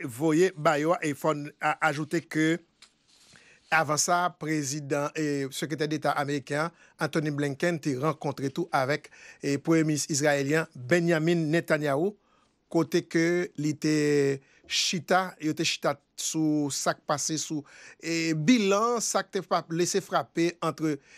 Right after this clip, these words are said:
eh, Hamas avec Israël. Et puis l'autre point dans l'actualité, hein, eh ben, président américain Joe Biden a que,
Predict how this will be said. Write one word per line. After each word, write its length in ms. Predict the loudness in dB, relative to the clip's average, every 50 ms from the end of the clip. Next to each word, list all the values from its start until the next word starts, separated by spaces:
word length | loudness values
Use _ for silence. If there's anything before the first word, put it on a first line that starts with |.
| -20 _ -8
eh, 800 | -4 -2 0 0 0 0 -2 -2 -4 -4 -6 -8 -10 -12 -14 -14 -16 -18 -18 -18 -20 -20 -20 -20 -20 -20 _ _ _ -20 -16 -6 0 2
Hamas 440 | 2 4 4 4 4 4 2 -2 -2
avec 400 | 0 0 0 0 -2 -4 -6 -14 _ _ _ _ _ _ _ _ 0
Israël. 960 | 0 2 0 0 -4 -8 -10 -6 -2 0 2 2 2 0 -4 -10 -12 -14 -18 _ _ _ -20 -4 0 2
Et 80 | 2
puis 160 | 4 2 2
l'autre 220 | 4 4 2 2 2
point 360 | 0 0 2 2 0 0 -2
dans 240 | -2 -2 -2 -2 0 0
l'actualité, 680 | 0 -2 -2 _ -4 -4 -4 -4 -4 -4 -2 0 0
hein, 340 | 2 0 0 0 -2 -2 -4 -6 -6
eh 80 | -6
ben, 160 | -2 -2 -4
président 480 | -2 -2 -2 -2 0 0 -2 -2 -2 0 0
américain 580 | -2 -2 0 0 0 0 0 0 0 2 2 0 -2 -6
Joe 360 | -4 0 2 4 4 4 2
Biden 640 | 2 0 0 -2 -2 -2 -2 -2 -2 -4 -6 -8 -10 -14 _ -20 -20 -20 -8 _
a 120 | 0 0 0
que, 800 | 0 0 0 0 0 0 0 0 0 -2 -2 -2 -2 -4 -6